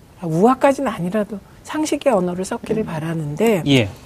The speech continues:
Speaker 1: 정치인들이 욕하긴 좀 그렇지 않나요? 정치인들은 매일매일 더 심한 말을 하던데요.
Speaker 2: 아.
Speaker 1: 예, 그렇기 때문에
Speaker 2: 예.
Speaker 1: 희석되는 측면이 있다.
Speaker 2: 네.
Speaker 1: 이렇게 봐요.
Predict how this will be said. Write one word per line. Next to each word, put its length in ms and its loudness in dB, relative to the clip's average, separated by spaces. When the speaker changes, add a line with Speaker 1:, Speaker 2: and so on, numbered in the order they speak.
Speaker 1:
정치인들이 720 2
욕하긴 480 2
좀 160 0
그렇지 400 -6
않나요? 460 -8
정치인들은 680 0
매일매일 600 2
더 120 -2
심한 440 0
말을 320 0
하던데요. 540 -8
Speaker 2:
아. 160 -2
Speaker 1:
예, 60 8
그렇기 360 6
때문에 400 6
Speaker 2:
예. 20 -4
Speaker 1:
희석되는 600 4
측면이 680 -4
있다. 680 -10
Speaker 2:
네. 280 -2
Speaker 1:
이렇게 340 -18
봐요. 220 -20